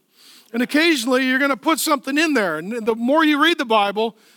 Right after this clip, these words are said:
you may need a bigger bucket, right? There, there's a lot of things you're like, "I don't get it. I went to public school. I have a three-pound fallen brain," right? You know, man, I, there's some stuff I don't know, amen? Or I don't, I don't understand, so I trust that the Lord knows,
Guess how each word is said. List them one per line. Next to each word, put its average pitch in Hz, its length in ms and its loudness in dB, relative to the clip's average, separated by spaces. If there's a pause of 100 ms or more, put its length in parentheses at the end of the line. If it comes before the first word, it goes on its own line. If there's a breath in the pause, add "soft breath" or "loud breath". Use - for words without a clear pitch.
(220 soft breath)
you 311 260 -10
may 359 160 -2
need 330 180 2
a 269 40 0
bigger 269 280 0
bucket, 269 540 0
right? 233 240 -2
There, 302 160 0
there's 277 220 -2
a 277 60 -2
lot 294 220 4
of 269 80 -8
things 294 300 -4
you're 262 80 0
like, 233 220 0 (100)
"I 320 140 -2
don't 269 120 2
get 277 200 0
it. 170 100 -12 (260 soft breath)
I 294 60 -6
went 320 160 -2
to 202 60 -20
public 254 340 -2
school. 311 360 0
I 247 80 0
have 240 100 -2
a - 20 -8
three-pound 254 540 -2
fallen 240 400 2
brain," 277 320 0 (480 loud breath)
right? 233 340 0
You 254 80 -6
know, 240 240 -4
man, 220 300 -12
I, - 360 -8
there's 311 200 0
some 277 80 -6
stuff 285 320 0
I 294 140 2
don't 262 200 0
know, 277 320 0
amen? 269 400 -2 (380 soft breath)
Or 247 100 6
I 285 80 4
don't, 294 220 -2
I 269 60 0
don't 311 200 2
understand, 294 640 0
so 254 140 0
I 233 120 2
trust 302 400 0
that 269 100 -10
the 240 120 0
Lord 302 300 0
knows, 202 360 -2